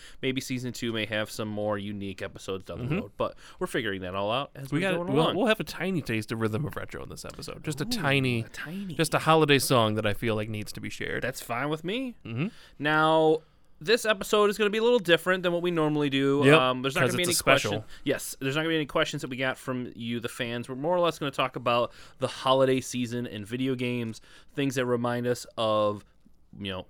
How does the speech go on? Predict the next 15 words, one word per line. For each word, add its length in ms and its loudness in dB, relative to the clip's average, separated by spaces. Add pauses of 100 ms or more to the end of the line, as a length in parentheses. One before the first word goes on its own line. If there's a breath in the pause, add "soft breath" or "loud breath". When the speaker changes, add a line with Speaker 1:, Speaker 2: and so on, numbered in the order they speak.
Speaker 1:
growing 280 0
up, 300 -2
favorite 280 -2
Speaker 2:
Mm-hmm. 60 2
Speaker 1:
games 180 0
that 40 -6
we 80 -8
played 220 -2
during 160 -2
the 60 -10
holidays, 440 2
gifts 220 -4
that 80 0
we 100 -4
got. 460 -2